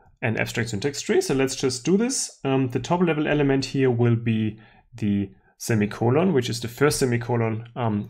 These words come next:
in the program. It has two children for the two commands that are chained together using this semicolon. And the first of them is this assignment that you see at the beginning, where we have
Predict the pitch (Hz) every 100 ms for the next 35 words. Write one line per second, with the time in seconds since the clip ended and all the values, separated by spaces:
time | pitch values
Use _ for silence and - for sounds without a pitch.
0 | - 110 95 - 143 175 190 226 - _
1 | _ - - _ _ 139 131 123 120 117
2 | - 156 - 180 220 185 185 185 - -
3 | - - 131 117 120 - 165 160 - -
4 | 135 127 127 131 - 120 117 113 110 -
5 | _ _ _ _ _ _ _ - 135 135
6 | 131 120 120 120 113 117 113 107 107 -
7 | - _ _ _ - - - - _ _
8 | _ _ _ - - - 127 107 - 156
9 | 214 302 - - _ _ - _ - 123
10 | 120 165 165 143 127 127 123 - - -
11 | - - 123 117 - 110 - 113 127 135
12 | 127 120 120 117 - 110 107 95 151 196
13 | 123 - 139 120 117 113 113 113 113 -